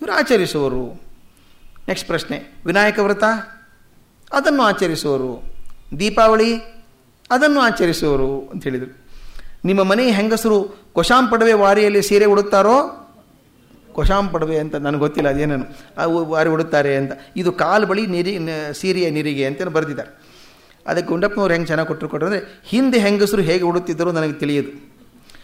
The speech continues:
ಸದ್ಯದಲ್ಲಿ ನಾವಂತೂ ಮುಲುಕನಾಡು ಸಂಪ್ರದಾಯದ ಆಚಾರಗಳನ್ನು ಅನುಸರಿಸುತ್ತಿದ್ದೇವೆ" ಅಂದ್ರಂತೆ. ಇದು ಅನ್ಬೇಕಾದ್ರೆ ವಿಶ್ವೇಶ್ವರ ನಗ್ತಾನೇ ಇದ್ದರಂತೆ, ಈ ಪ್ರಶ್ನೆ ಕೇಳ್ತಿದ್ದು. ಎಲ್ಲರೂ ನಕ್ರು. ಈ ಪ್ರಶ್ನೆಗಳು ಅವರ ನಗುವನ್ನು ಕೆರಳಿಸುತ್ತಿದ್ದವು.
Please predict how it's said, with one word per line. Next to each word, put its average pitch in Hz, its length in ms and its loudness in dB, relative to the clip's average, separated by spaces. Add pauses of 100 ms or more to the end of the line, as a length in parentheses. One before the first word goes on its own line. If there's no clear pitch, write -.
(100)
ಸದ್ಯದಲ್ಲಿ 208 560 4
ನಾವಂತೂ 208 520 2
ಮುಲುಕನಾಡು 185 500 2
ಸಂಪ್ರದಾಯದ 170 520 2
ಆಚಾರಗಳನ್ನು 156 440 2
ಅನುಸರಿಸುತ್ತಿದ್ದೇವೆ" 143 920 -2
ಅಂದ್ರಂತೆ. 139 460 -8 (480)
ಇದು 185 140 4
ಅನ್ಬೇಕಾದ್ರೆ 196 480 2
ವಿಶ್ವೇಶ್ವರ 202 380 2
ನಗ್ತಾನೇ 180 500 2
ಇದ್ದರಂತೆ, 190 680 -2 (400)
ಈ 156 40 -2
ಪ್ರಶ್ನೆ 165 320 -2
ಕೇಳ್ತಿದ್ದು. 156 400 -2 (640)
ಎಲ್ಲರೂ 208 320 4
ನಕ್ರು. 185 540 -2 (500)
ಈ 190 120 0
ಪ್ರಶ್ನೆಗಳು 226 520 0
ಅವರ 180 180 4
ನಗುವನ್ನು 196 380 2
ಕೆರಳಿಸುತ್ತಿದ್ದವು. 160 1040 -4